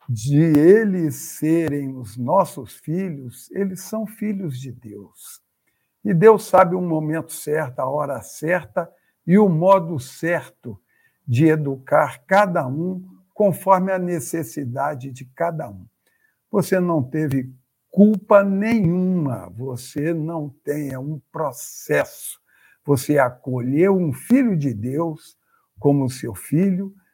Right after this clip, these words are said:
lhe deu o corpo, e ele cumpriu até os vinte anos sob o seu cuidado, mas ele precisava seguir a caminhada dele para poder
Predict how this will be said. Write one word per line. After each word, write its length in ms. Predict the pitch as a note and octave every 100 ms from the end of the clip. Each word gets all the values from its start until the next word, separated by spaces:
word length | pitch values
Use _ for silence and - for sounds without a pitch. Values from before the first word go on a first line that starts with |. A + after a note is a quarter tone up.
| _
lhe 200 | C3 C#3
deu 280 | A#2 B2+ A#2+
o 60 | A#2
corpo, 760 | - D3 F#3 - _ - F#3 - _ _ -
e 140 | C#3+
ele 220 | E3+ F3
cumpriu 1000 | - G#3 F3 - F3 F#3+ B3+ A#3 C4 C4 _ _ -
até 400 | D3 - F#3+ A#3+
os 240 | C#4 E3+
vinte 340 | F3+ A3+ -
anos 440 | D#3 C3+ F#3 G3 F3+
sob 300 | - E3+ E3+
o 60 |
seu 260 | C#3+ - A3
cuidado, 680 | - B3 E3 A2+ G2 F2+ _ _ _ _
mas 180 | B2 B2
ele 180 | C#3+ D#3
precisava 840 | D#3+ E3 D#3+ - C#3 A#2+ C#3+ D#3+
seguir 760 | E3 - F#3 B2 G#2+ C3 E3 D3+ - _ _ _ _
a 100 | D#3+
caminhada 840 | - - G3 G#3+ D3+ C#3 C#3 B2 B2
dele 340 | G#2+ C#3+ E3
para 320 | F3 E3 F3
poder 640 | E3+ - D#3 A#2 C3+ C#3+